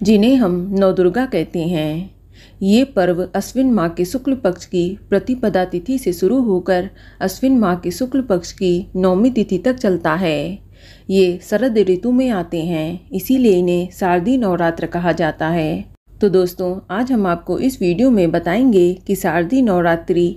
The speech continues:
साल कब शुरू होंगे और कब समाप्त होंगे, और कलश स्थापना करने का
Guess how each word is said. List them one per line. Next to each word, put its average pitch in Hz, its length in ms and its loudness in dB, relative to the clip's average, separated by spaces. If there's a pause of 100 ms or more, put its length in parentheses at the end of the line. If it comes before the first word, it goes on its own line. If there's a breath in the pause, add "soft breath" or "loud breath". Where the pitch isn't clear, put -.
साल 175 340 0
कब 254 140 -4
शुरू 240 260 0
होंगे 180 400 2 (120)
और 175 220 0
कब 254 120 -2
समाप्त 175 440 -2
होंगे, 156 600 0 (480 loud breath)
और 190 120 4
कलश 190 400 0
स्थापना 180 520 -4
करने 180 340 -2
का 185 280 -2